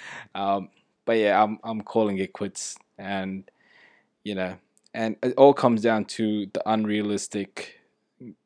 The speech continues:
gameplay and everything else. Ever since they got Marco Reus on the cover, I think it was fifa seventeen.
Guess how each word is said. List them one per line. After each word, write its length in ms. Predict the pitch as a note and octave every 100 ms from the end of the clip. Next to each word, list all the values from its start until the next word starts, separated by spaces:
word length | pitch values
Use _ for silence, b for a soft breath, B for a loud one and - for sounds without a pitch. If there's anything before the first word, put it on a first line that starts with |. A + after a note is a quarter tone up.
| _
gameplay 800 | - G2+ A2+ A2 A2+ A2 A2 G2+
and 300 | F#2 F2+ F2
everything 480 | - G#2+ G2+ G#2 G2
else. 380 | G#2 G2+ G2+ - B B B B -
Ever 200 | D3+ F#3
since 380 | F3 D#3 C3+ -
they 160 | B2
got 300 | G#2+ D3 G2+ - _ _ _ _
Marco 360 | G#2+ A2+ G#2+ A2
Reus 460 | G2 G#2+ A#2 A#2 -
on 140 | A#2
the 60 | A#2
cover, 340 | - B2+ C3+
I 100 | B2+
think 180 | A2 B2+
it 40 | B2
was 180 | A2
fifa 260 | - A#2+ G#2
seventeen. 680 | - G#2 G2+ - G#2 G2